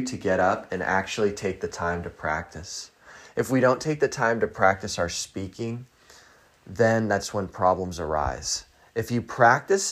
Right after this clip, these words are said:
in private, then you will be more, uh, you will do better in public. When you practice in private, you'll do better in public. And that sense of confidence that you need will come from the practice and training that you've done privately.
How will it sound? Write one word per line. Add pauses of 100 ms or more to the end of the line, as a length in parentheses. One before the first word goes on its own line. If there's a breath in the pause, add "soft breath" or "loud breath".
in
private,
then
you
will
be
more, (400 loud breath)
uh, (440)
you
will
do
better
in
public. (480 loud breath)
When
you
practice
in
private,
you'll
do
better
in
public.
And
that
sense
of
confidence
that
you
need (300 loud breath)
will
come
from
the
practice
and
training
that
you've
done
privately.